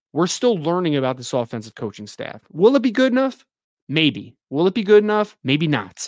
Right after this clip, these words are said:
I, I mean, it, there's two realities that exist right now. But ultimately, what I do believe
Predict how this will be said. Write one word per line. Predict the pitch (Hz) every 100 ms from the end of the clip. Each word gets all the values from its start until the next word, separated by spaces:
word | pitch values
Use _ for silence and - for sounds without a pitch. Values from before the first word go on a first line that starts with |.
| -
I, | 156 175
I |
mean, | 208 220
it, | 190 196
there's | 202 214 -
two | 269 247
realities | 233 214 233 214 185
that | 185
exist | 165 131 196 240 170
right | 147 127
now. | 123 127 143 _ _ _ _
But | 196
ultimately, | 214 262 - 233 185 156
what | 160
I | 151
do | 143 269
believe | 269 180 131 135